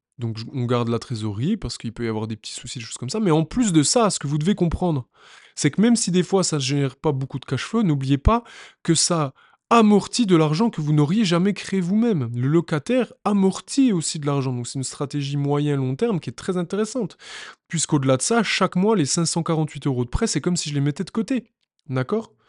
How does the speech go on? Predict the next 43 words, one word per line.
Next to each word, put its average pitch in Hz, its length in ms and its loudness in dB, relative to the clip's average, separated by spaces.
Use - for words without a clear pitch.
Donc 185 160 6
là, 226 80 8
je 196 120 4
vous 208 40 6
vois 202 220 6
venir. « 202 260 6
Ouais, 180 240 6
Adrien, 185 600 4
t'as 175 140 2
eu 156 160 4
un 170 140 4
prêt 190 360 0
à 160 120 4
un 196 200 6
quarante-cinq, 226 1000 2
t'as 180 120 -2
eu 185 120 2
un 190 120 2
prêt 202 240 0
à 180 100 4
un 185 140 2
quarante-cinq. 180 760 0
Aujourd'hui, 165 520 2
euh, 147 60 6
les 143 140 4
taux 180 200 0
sont 147 220 0
à 139 60 2
quatre - 280 -4
quarante. 156 600 0
Qu'est-ce 135 160 -8
qui - 100 -16
se - 60 -14
passe ? » 117 180 -8
Donc 135 120 2
les 165 140 4
amis, 147 180 4
je 113 80 -2
vais 151 80 2
vous 160 120 -2
calculer 147 460 0
en 160 120 2
direct 139 460 -2